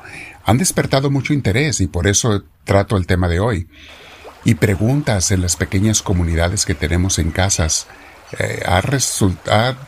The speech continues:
despertado muchas, muchas preguntas y qué bueno, me da mucho gusto, porque quiere decir que estamos aprendiendo, que queremos aprender más y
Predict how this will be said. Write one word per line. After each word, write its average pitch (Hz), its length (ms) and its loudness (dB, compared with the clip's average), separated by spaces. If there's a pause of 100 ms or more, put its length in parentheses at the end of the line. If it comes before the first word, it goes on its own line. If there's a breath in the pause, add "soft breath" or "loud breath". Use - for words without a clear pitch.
(120)
despertado 110 540 0
muchas, 127 420 -2
muchas 123 300 -2
preguntas 92 500 0
y 95 60 2
qué 151 160 0
bueno, 165 400 0 (480 loud breath)
me 95 180 2
da 110 220 2
mucho 151 400 0
gusto, 113 500 0 (560 loud breath)
porque 90 220 -2
quiere 120 240 2
decir 120 340 0
que - 80 -2
estamos 101 400 0
aprendiendo, 95 800 0
que 101 100 -2
queremos 87 500 0
aprender 117 460 0
más 90 400 -2 (560 loud breath)
y 107 460 2